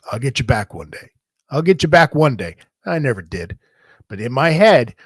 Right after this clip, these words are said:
I always wanted to get him back for that. And that was one of the first lessons in professionally, professional wrestling that I would learn, that I knew would carry over for the rest of my existence, the rest of my wrestling career.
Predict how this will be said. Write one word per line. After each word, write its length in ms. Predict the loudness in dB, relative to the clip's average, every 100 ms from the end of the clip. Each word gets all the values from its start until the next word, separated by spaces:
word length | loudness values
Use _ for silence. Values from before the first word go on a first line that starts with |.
| _ -10
I 100 | -4
always 320 | 0 0 -2
wanted 220 | -2 -2
to 60 | -4
get 160 | -6 -8
him 100 | -8
back 260 | -10 -10
for 100 | -12
that. 120 | -14
And 80 | -8
that 120 | -4
was 120 | -2 -2
one 120 | -4
of 60 |
the 60 | -4
first 460 | -6 -4 -4 -6 -10
lessons 840 | -2 0 0 -4 -12 -18 -20 -20 _ _ _ _ _ _
in 80 | -14
professionally, 680 | -12 -6 -6 -6 -8 -10 -12 _ _ _
professional 420 | _ -10 -8 -8
wrestling 560 | -6 -6 -6 -10 -14 -16
that 180 | -10 -10 -10
I 340 | -10 -10 -10 -14 _ _ _
would 220 | -12 -10 -10
learn, 460 | -8 -8 -10 -14 _ _ _ -20 _
that 200 | -6 -6 -4
I 200 | -6 -6
knew 360 | -6 -2 2
would 320 | 0 -2 -6
carry 380 | -2 -2 0 -2
over 460 | -2 -2 -2 -6 -8
for 220 | -10 -12
the 140 | -10
rest 520 | -10 -6 -4 -4 -6 -10
of 100 | -14
my 400 | -12 -12 -14 -18 _ _ _ -18
existence, 720 | -12 -6 -4 -4 -4 -6 -8
the 100 | -12
rest 320 | -10 -10 -10
of 120 | -12
my 160 | -12 -12
wrestling 520 | -10 -8 -6 -8 -10
career. 600 | -12 -14 -8 -4 -4 -6